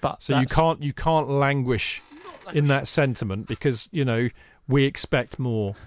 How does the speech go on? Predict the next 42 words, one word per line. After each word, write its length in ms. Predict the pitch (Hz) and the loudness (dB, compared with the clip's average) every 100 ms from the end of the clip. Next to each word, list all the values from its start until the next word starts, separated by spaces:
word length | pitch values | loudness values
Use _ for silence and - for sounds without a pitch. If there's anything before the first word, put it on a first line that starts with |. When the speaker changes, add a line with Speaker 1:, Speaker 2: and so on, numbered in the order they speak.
| - | -2
Speaker 1:
We 60 | |
expect 300 | 226 - 233 | -2 0 0
more, 120 | 175 156 | 0 0
but 140 | 180 | 0
then 120 | 175 | 2
you 100 | 151 | 0
think, 200 | 143 170 | 0 0
well, 180 | 156 156 | 2 2
you 60 | 165 | 0
know, 80 | 147 | 0
that's 160 | 151 - | -2 0
still 180 | 170 | 0
part 160 | 135 165 | 2 0
of 60 | 135 | 2
our 100 | 123 | 2
history, 400 | 151 - 113 104 | 0 0 -4 0
you 80 | 135 | 0
know. 140 | 110 | 4
Speaker 2:
I 120 | 117 262 | 4 2
agree. 320 | 226 240 139 - - | 2 2 2 -6 0
Look, 240 | 220 175 _ | 2 2 _
you 160 | 208 | 0
know 200 | 190 160 | 2 2
me, 260 | 143 110 110 | 2 2 2
I'm 180 | 139 156 | 4 4
old 240 | 151 131 | 6 4
school. 280 | - - 120 | 0 0 2
Speaker 1:
Ugh. 220 | 110 120 | 4 4
Speaker 2:
I, 220 | 139 151 151 | 2 2 2
I 40 | |
go 220 | 139 151 | 4 2
to 60 | 135 | 2
the 100 | 135 | -2
football 580 | - 147 - 123 120 120 | 0 0 2 0 2 0
for 160 | - | 0
a 40 | 127 | 0
good 260 | 101 117 - | 2 -2 2
day 160 | 131 | 2
out 140 | 120 117 | 4 2
with 100 | 113 | 0
my 120 | 117 | 2
mates 500 | 117 120 - - | 4 2 0 -8